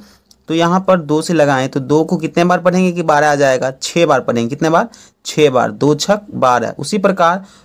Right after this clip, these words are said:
दो नमा अठारह। अब तो नौ नहीं आ रहा तो इसको नौ को उसी तरह लिख देंगे। और एलसीएम बनाते समय एक बात और आप ध्यान दीजिएगा,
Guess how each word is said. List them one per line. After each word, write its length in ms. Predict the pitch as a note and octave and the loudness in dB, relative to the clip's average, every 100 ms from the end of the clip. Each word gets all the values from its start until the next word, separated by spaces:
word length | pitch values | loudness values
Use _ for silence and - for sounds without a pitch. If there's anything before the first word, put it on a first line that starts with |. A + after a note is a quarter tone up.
| - | -16
दो 240 | A#2 D3 E3+ | -2 2 2
नमा 380 | E3+ D#3 E3+ G3 | 2 0 -2 -2
अठारह। 500 | C3+ - C#3+ B2+ A2+ - | -4 -2 0 0 -2 -2
अब 200 | E3+ F#3 - | -4 -4 -2
तो 240 | G#3 G#3 - - _ - | 0 0 -4 -20 _ -8
नौ 240 | C3+ D#3 F#3 | 0 2 2
नहीं 260 | F#3 F#3+ | 2 2
आ 100 | G3 F#3 | 2 4
रहा 140 | G3 | 2
तो 80 | F3+ | -2
इसको 200 | - E3+ | -6 -4
नौ 200 | D#3+ E3 | 0 0
को 120 | E3 | -2
उसी 140 | D3 D3 | -6 -2
तरह 140 | C#3+ | -2
लिख 200 | B2+ A2+ | 0 -4
देंगे। 260 | G#2+ G#2+ - - | -6 -8 -10 -6
और 300 | E3+ G3+ A3+ A3+ - - | -2 0 0 -4 -12 0
एलसीएम 540 | E3 E3+ A3 G#3+ F#3 | 0 2 -2 0 0
बनाते 340 | C#3+ D3 D3 F#3 | 2 0 0 -2
समय 220 | F#3 F3+ | 0 0
एक 180 | D#3+ E3 | 0 -2
बात 220 | E3+ E3 - | -2 -2 -2
और 180 | D#3 F3+ | -2 0
आप 160 | D3 D3+ | 0 -2
ध्यान 220 | B2 D3 | -6 -4
दीजिएगा, 420 | C#3 C3+ C3 C3 | -2 -2 0 0